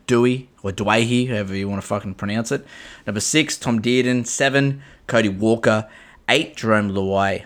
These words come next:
Nine, Ezra Mam. And ten, Jack Whiten. That is your top ten as it stands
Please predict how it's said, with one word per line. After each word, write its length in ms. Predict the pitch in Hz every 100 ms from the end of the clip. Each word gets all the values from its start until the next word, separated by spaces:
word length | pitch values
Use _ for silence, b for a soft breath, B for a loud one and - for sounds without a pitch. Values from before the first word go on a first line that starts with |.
| -
Nine, 580 | 107 117 127 131 127 135
Ezra 240 | - 98 95
Mam. 360 | 92 92 92 B B B B -
And 280 | 92 90
ten, 520 | - - 110 104 101 - -
Jack 400 | 87 - 87 82 - -
Whiten. 600 | - 80 80 87 - 95 92 -
That 260 | 85 95 123
is 140 | 123
your 140 | 117 98
top 300 | - 101 -
ten 380 | - 107 101 - - _ - - -
as 100 | 113
it 100 | 180
stands 680 | - 151 135 127 120 -